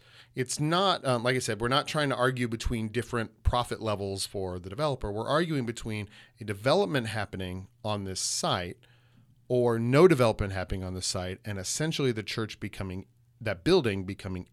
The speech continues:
emptied as the church makes its full transition from that old campus to their new campus out on View High. And that's a problem. So, the, I mean, just to keep in mind, this property has been listed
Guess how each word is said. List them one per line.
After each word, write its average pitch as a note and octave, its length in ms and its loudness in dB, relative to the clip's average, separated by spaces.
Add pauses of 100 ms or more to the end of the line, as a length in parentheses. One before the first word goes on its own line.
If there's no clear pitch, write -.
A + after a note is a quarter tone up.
(100)
emptied A2 580 -2 (760)
as G2+ 220 -2
the G2 80 -8
church G#2+ 420 0
makes G2+ 240 -4
its - 140 -12
full E3 240 -2
transition F#2+ 680 -4 (300)
from F#2+ 240 -8
that G2+ 160 0
old A2+ 240 2
campus F#2 560 -6
to - 140 -8
their F#2 120 -6
new B2 160 2
campus F#2+ 480 -6
out F2+ 240 -8
on F2+ 200 -12
View F2+ 180 -12
High. - 220 -18 (1400)
And A2 260 -4
that's F#3 300 2
a C#3 60 0
problem. - 400 0
So, - 160 -2
the, A2 80 -2 (300)
I B2+ 40 0
mean, A2 360 -2
just F#3+ 240 6
to E3 60 -4
keep E3 180 -4
in C#3+ 80 0
mind, A#2 200 2
this A2+ 100 -2
property C#3 340 2
has A2 100 -2
been A2+ 300 0
listed C#3+ 580 2